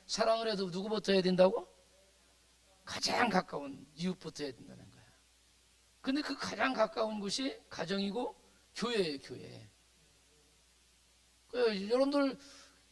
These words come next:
여러분들만큼 전 많이 보는 사람 없어요, 이 세상에서. 그러니 말이에요. 지금도 보면은요, 내 엊그제도 생각했어.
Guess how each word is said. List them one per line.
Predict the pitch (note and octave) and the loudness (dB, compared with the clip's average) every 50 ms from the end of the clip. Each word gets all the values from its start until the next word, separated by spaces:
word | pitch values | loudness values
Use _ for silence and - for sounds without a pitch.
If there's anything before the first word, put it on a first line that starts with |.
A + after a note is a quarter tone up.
| _ _ _ _ _ _ _ _ - | _ _ _ _ _ _ _ _ 8
여러분들만큼 | G3+ A#3 C4 D4 D#4+ E4+ E4+ D#4+ D4+ D4+ D4 C#4 - C#4+ D#4+ - | 10 10 10 10 6 2 0 2 4 4 4 4 2 -2 0 2
전 | - C#4 D4 C#4 | 2 4 4 8
많이 | G#3+ G#3 G#3+ A#3+ C4+ | 10 10 10 10 8
보는 | C4+ C4+ C4+ | 6 4 6
사람 | C4+ A3 C#4 D4 F4+ | 10 10 10 10 10
없어요, | E4 - - - A#3 A#3+ B3 | 6 4 6 8 8 8 8
이 | B3+ A#3+ | 6 2
세상에서. | A3+ F#3+ - G3 G#3+ G#3+ F#3+ F3+ D#3 - E3 F#3 G#3+ G#3 - _ _ _ _ _ _ _ _ _ _ _ _ _ _ _ _ _ _ _ _ _ _ _ _ _ _ _ _ _ _ _ _ _ _ _ _ _ _ _ _ _ _ _ _ _ _ _ _ | 0 0 2 2 2 2 2 0 -2 -2 -4 -6 -8 -10 -14 _ _ _ _ _ _ _ _ _ _ _ _ _ _ _ _ _ _ _ _ _ _ _ _ _ _ _ _ _ _ _ _ _ _ _ _ _ _ _ _ _ _ _ _ _ _ _ _
그러니 | - - C4+ C#4 C#4 C4 B3 | -6 0 2 2 4 4 2
말이에요. | A3 F#3+ E3+ D3+ C#3+ - | 0 2 0 0 -2 -2
지금도 | - - C4+ C4 D4 D4+ D4+ C#4+ | -4 -4 -2 -2 -2 -2 -2 -2
보면은요, | G#3 B3 B3+ B3+ B3+ C#4 D4 - C#4+ B3 G3+ E3+ E3 - - - - - - - - _ _ _ _ | -4 -4 -2 -2 0 -2 0 0 0 0 0 -2 -4 -8 -18 -20 -20 -20 -20 -20 -20 _ _ _ _
내 | - E3 A3+ C4 C#4 C#4 C4+ C4 - - - - - - _ _ - _ _ _ _ | 2 4 8 10 10 10 8 6 4 -6 -14 -18 -20 -20 _ _ -20 _ _ _ _
엊그제도 | - F3 G3 - C#4+ B3+ B3+ A3+ A3+ | -2 -2 -2 -2 -2 -6 -4 -2 -2
생각했어. | F3+ F#3+ G3+ F#3 F3 D3+ D3+ C3+ - - C3+ B2+ B2 B2+ | -2 -2 0 -2 -2 -4 -4 -6 -8 -8 -10 -12 -12 -14